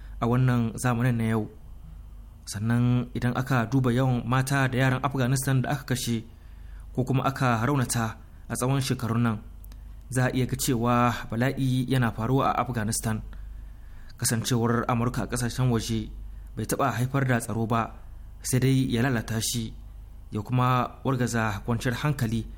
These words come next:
da zaman lafiya, in shi shugaban ƙasar ta Iran. Gwamnatin jihar Zamfara a Najeriya ta bayar da umarnin rufe dukkan makarantu a faɗin jihar,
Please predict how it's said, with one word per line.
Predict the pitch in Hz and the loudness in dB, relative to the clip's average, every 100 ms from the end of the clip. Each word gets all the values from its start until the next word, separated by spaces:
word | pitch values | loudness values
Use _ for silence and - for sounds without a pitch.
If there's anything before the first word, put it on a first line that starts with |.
| - - - | -12 -8 -2
da | |
zaman | 117 120 120 | 2 2 4
lafiya, | 123 131 131 120 123 | 2 4 4 4 0
in | 110 | -4
shi | - 117 | -4 -4
shugaban | 117 120 120 123 | -4 -4 -2 -2
ƙasar | 120 - 120 113 - | -2 -2 -2 -2 -4
ta | 113 110 110 | -4 -4 -2
Iran. | 113 117 - - - - - - - - - - - - - - - - - - - - - | -2 -2 -4 -12 -14 -12 -10 -10 -10 -12 -14 -18 -18 -18 -16 -16 -14 -14 -14 -16 -16 -12 -4
Gwamnatin | 147 190 202 202 180 151 - | 0 0 2 4 4 2 2
jihar | 139 175 | 2 2
Zamfara | 139 131 143 160 - | 2 2 2 2 2
a | 127 | 2
Najeriya | 113 110 139 147 127 - - | 2 2 2 4 2 0 -2
ta | 143 | 0
bayar | 170 202 | 2 2
da | 196 160 | 2 2
umarnin | 147 135 156 | 2 4 4
rufe | 175 180 165 135 127 | 2 4 4 4 4
dukkan | 165 - | 0 2
makarantu | 131 123 120 123 143 175 123 | 2 2 0 0 2 2 2
a | |
faɗin | 120 120 127 | 0 0 0
jihar, | 127 117 113 | 0 0 -2